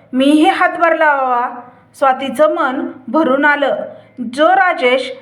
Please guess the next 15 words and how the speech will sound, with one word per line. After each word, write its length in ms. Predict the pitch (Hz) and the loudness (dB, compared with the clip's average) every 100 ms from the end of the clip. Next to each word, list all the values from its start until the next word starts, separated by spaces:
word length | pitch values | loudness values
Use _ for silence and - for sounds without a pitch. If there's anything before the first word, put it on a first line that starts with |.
| - 277 | -14 -4
तिला 180 | 285 | -2
कधीही 560 | 330 311 285 269 294 339 | 0 0 -2 -2 -2 0
समजून 380 | 370 359 339 381 | 2 2 0 0
घेत 360 | 320 339 - | 0 0 2
नव्हता, 580 | 311 302 294 233 226 262 - - _ - | 2 2 0 2 2 0 -6 -20 _ 2
तो 60 | |
आज 460 | 320 320 247 254 - - - - | 4 4 2 -2 -8 -14 -16 -12
तिच्या 240 | 294 339 | -2 0
कामासाठी 680 | 359 294 262 254 269 262 339 | 2 2 0 -2 -2 -2 -2
पुढाकार 540 | 339 294 247 247 269 | 0 0 0 0 -2
घेत 280 | 285 311 294 | 0 -2 0
होता. 480 | 285 269 269 214 - - - _ - | -2 0 0 -2 -6 -16 -20 _ -4
ती 120 | 381 | -2
त्याच्या 340 | 392 381 403 403 | 0 -2 -2 -2
खांद्यावर 600 | - 302 285 294 262 233 | -2 0 2 2 2 -2